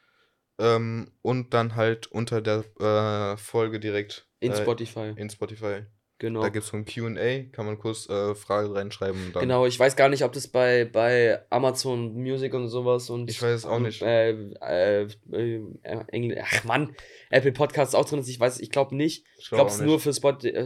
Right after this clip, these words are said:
Speaker 2: nur für Spotify, weil wir halt auch
Speaker 1: Ja.
Speaker 2: über Spotify Podcasters das machen.
Speaker 1: Ja.
Speaker 2: Und immer hochladen. Aber naja, ihr könnt ja auch einfach D Ms schreiben, falls ihr das irgendwo anders, ich glaub, das hört aber eh kein anderer, keiner auf irgendwelchen anderen Plattformen bisher.
Speaker 1: Äh, doch, eine,
Speaker 2: Echt?
Speaker 1: eine hört auf Apple.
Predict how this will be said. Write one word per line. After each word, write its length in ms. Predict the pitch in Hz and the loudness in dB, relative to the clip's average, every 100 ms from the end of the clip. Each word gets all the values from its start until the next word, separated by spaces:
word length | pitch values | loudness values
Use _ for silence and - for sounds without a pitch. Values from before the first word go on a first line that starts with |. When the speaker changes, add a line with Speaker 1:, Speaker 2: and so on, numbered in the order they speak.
| 135 | -2
Speaker 2:
nur 120 | 135 | -2
für 80 | 131 | -2
Spotify, 480 | - 143 139 127 120 | -2 -2 -2 0 2
weil 100 | 120 | 2
wir 100 | 120 | 2
halt 100 | 107 | 0
auch 120 | 120 | -2
Speaker 1:
Ja. 40 | 123 | 0
Speaker 2:
über 100 | 120 | -2
Spotify 640 | 123 120 123 123 117 113 110 | -2 -6 -6 -2 0 0 -2
Podcasters 640 | 131 - 123 123 107 107 | -6 -2 -4 0 -4 -2
das 140 | 104 | -6
machen. 420 | 113 120 120 120 _ | -4 -2 -4 -10 _
Speaker 1:
Ja. 320 | - 104 107 - _ _ _ | -6 -4 -4 -10 _ _ _
Speaker 2:
Und 100 | 113 | -4
immer 140 | 113 | 0
hochladen. 600 | 123 131 127 110 113 123 - - _ - | 2 2 2 0 0 -8 -16 -20 _ -2
Aber 220 | 117 127 | 4 6
naja, 300 | 127 131 127 | 8 10 10
ihr 120 | 123 127 | 10 6
könnt 160 | 147 | 6
ja 40 | 139 | 6
auch 40 | |
einfach 220 | 107 123 117 | 6 2 -4
D 120 | 90 | -4
Ms 220 | 104 120 | -4 -4
schreiben, 260 | 123 117 117 | -4 -4 -4
falls 200 | 117 110 | -4 -4
ihr 60 | |
das 140 | 110 - | -6 -4
irgendwo 260 | 110 113 | -4 -4
anders, 220 | 95 101 | -4 -6
ich 60 | - | -10
glaub, 140 | - | -14
das 120 | - - | -12 -8
hört 80 | 113 | -4
aber 100 | 107 | -4
eh 60 | 104 | -6
kein 200 | 127 - | -10 -12
anderer, 680 | 104 104 104 92 50 - 92 | -10 -10 -8 -8 -8 -8 -10
keiner 240 | 127 117 113 | -8 -6 -6
auf 120 | 113 | -6
irgendwelchen 340 | 98 104 107 | -8 -8 -8
anderen 160 | 98 107 | -10 -8
Plattformen 320 | 110 - 101 | -10 -12 -14
bisher. 320 | 104 - 98 - _ _ _ _ | -14 -14 -16 -16 _ _ _ _
Speaker 1:
Äh, 240 | 107 107 107 - _ - | -4 -4 -4 -14 _ -20
doch, 540 | 78 107 107 - _ | -10 -8 -8 -12 _
eine, 160 | 110 110 | -10 -6
Speaker 2:
Echt? 300 | 107 110 113 | -6 -8 -12
Speaker 1:
eine 260 | 107 110 110 | -10 -10 -12
hört 160 | 110 | -8
auf 240 | 104 107 95 | -8 -8 -14
Apple. 320 | 107 110 | -12 -12